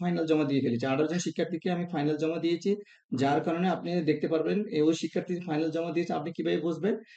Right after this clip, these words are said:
এখানে খসড়া সংরক্ষণ অপশনটা এবং জমা দিন অপশনটা থাকবে না। তাহলে বোঝা গেল আপনি এই যেই প্র-, যে অভিজ্ঞতা আমি প্রবেশ করেছি, সেই অভিজ্ঞতাটা আমি ফাইনাল জমা দিয়েছি। এখন এই ফাইনাল জমাটাকে আমরা এখন কি করব? সেটা আমরা আবার পুনরায়,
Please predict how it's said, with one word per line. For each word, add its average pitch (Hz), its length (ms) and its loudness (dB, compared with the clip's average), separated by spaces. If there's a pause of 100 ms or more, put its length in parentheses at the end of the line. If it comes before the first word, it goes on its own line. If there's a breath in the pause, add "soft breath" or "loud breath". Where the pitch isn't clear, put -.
(160 loud breath)
এখানে 165 420 -2
খসড়া 160 440 -4
সংরক্ষণ 180 420 -2
অপশনটা 180 420 -2
এবং 156 280 4
জমা 151 220 4
দিন 165 140 -2
অপশনটা 147 380 -2
থাকবে 143 480 4 (240 loud breath)
না। 123 280 0
তাহলে 156 160 4
বোঝা 165 260 2
গেল 180 180 2
আপনি 196 480 2 (360)
এই 156 220 6
যেই 156 540 6 (260)
প্র-, 151 160 4
যে 143 160 4
অভিজ্ঞতা 160 420 6
আমি 170 180 2
প্রবেশ 156 300 2
করেছি, 208 280 0
সেই 170 180 0
অভিজ্ঞতাটা 165 640 2
আমি 170 180 -4
ফাইনাল 143 260 2
জমা 135 200 4
দিয়েছি। 120 340 0 (460 soft breath)
এখন 196 280 2
এই 202 80 8
ফাইনাল 185 400 2
জমাটাকে 185 440 0
আমরা 180 180 0
এখন 185 180 -2
কি - 220 -6
করব? 185 480 4 (240 loud breath)
সেটা 170 440 -2
আমরা 170 280 2
আবার 165 480 2
পুনরায়, 185 540 4